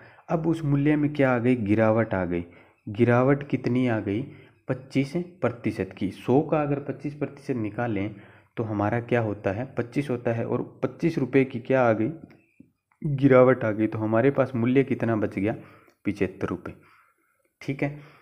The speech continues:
अब हमें क्या बोला है कि हम कितनी बढ़ोतरी करें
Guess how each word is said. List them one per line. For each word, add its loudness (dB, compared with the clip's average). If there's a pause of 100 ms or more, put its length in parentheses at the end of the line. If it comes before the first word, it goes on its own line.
(220)
अब 0
हमें -4
क्या -4
बोला -4
है -8 (500)
कि -2
हम -2 (640)
कितनी -2
बढ़ोतरी -4
करें -6